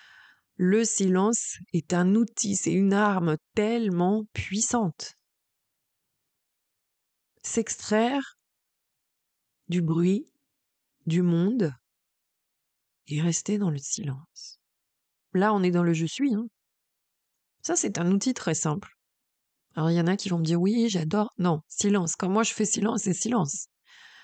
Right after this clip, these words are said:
Tu ne m'entends pas, tu ne me vois pas. Silence. Bon, j'en reparlerai. En tout cas, dans cette newsletter,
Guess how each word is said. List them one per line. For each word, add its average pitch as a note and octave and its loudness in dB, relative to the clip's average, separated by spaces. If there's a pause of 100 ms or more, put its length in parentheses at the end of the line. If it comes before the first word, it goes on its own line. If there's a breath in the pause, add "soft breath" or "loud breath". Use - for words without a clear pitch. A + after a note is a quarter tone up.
(140 loud breath)
Tu - 2
ne G#3 6
m'entends G#3 2
pas, E3+ -2 (140)
tu - -2
ne G3+ 4
me F#3+ 4
vois F#3 0
pas. - -4 (4000)
Silence. - -2 (1900)
Bon, D#3 0
j'en F3+ 2
reparlerai. F3 2
En A3 0
tout A#3 -2
cas, C4+ 2
dans B3 2
cette G#3 0
newsletter, G3 0